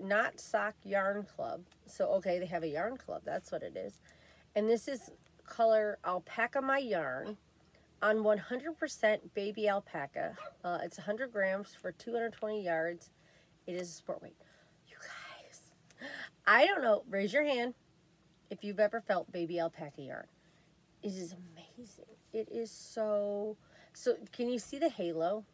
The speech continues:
Look at the halo. Yeah, the halo is ridiculous. But that's part of the charm, and it is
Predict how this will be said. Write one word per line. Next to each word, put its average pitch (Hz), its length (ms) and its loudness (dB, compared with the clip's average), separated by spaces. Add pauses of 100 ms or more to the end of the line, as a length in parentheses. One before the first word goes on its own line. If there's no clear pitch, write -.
(800)
Look 185 120 -14
at - 80 -18
the 220 80 -4
halo. 180 320 -4 (300)
Yeah, - 180 -4 (100)
the - 80 -8
halo 220 480 -2
is 160 300 -4
ridiculous. - 1080 -10 (800)
But 208 120 0
that's 226 320 4
part 214 220 2
of 214 60 2
the 220 100 -2
charm, 170 520 -2
and 180 100 -12 (120)
it 208 100 -10
is 240 280 -2